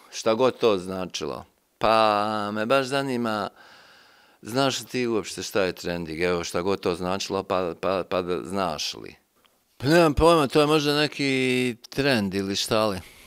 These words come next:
Pravo da kažem, kad smo počeli raditi, plan je bio da samo ja dođem i pričam, čak mi je najbolje bilo da ne znam ko su gosti. Gosti.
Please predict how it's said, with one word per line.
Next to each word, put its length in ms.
Pravo 240
da 60
kažem, 400
kad 140
smo 100
počeli 400
raditi, 440
plan 320
je 60
bio 240
da 140
samo 260
ja 400
dođem 500
i 60
pričam, 460
čak 240
mi 60
je 40
najbolje 360
bilo 260
da 160
ne 180
znam 420
ko 280
su 160
gosti. 520
Gosti. 600